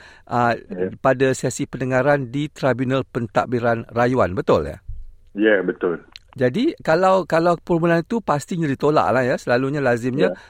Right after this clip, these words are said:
Speaker 1: kalau orang Malaysia, dia pohon perlindungan atas sebab-sebab tertentu, ah, lazimnya lah, kebanyakannya ditolak. Jadi, apa, ah, pilihan dia lepas tu?
Speaker 2: Pilihannya, salah satunya untuk spouse visa.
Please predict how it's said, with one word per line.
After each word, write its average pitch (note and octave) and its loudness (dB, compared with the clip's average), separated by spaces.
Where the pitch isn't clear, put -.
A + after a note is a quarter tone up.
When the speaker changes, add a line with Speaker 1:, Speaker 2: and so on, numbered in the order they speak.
Speaker 1:
kalau B2 4
orang A#2+ 0
Malaysia, D3+ -2
dia B2+ 0
pohon A#2 -4
perlindungan A#2+ -4
atas A#2+ -4
sebab-sebab A#2 0
tertentu, C3+ -4
ah, G#2+ 0
lazimnya C3+ 2
lah, A2+ 2
kebanyakannya C3 -2
ditolak. A2+ 0
Jadi, B2 2
apa, D#3 4
ah, A#2+ 0
pilihan C3 0
dia A2 -4
lepas G2 -6
tu? E2 -18
Speaker 2:
Pilihannya, C3+ 0
salah A2 2
satunya B2+ -2
untuk G#2+ -2
spouse - -2
visa. B2 -2